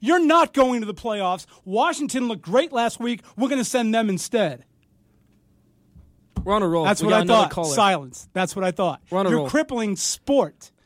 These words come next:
Speaker 1: Not the league, not the division, sport. Because somebody thinks that team's not going to win.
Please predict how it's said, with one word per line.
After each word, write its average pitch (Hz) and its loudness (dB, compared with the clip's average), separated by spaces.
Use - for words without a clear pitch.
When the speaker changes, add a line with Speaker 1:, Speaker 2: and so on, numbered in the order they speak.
Speaker 1:
Not 196 -2
the 311 -2
league, 240 -2
not 190 0
the 269 -4
division, 185 -2
sport. - -2
Because 226 0
somebody 247 2
thinks 277 -2
that 202 -4
team's 202 -4
not 214 -2
going 214 -2
to 180 0
win. 180 -4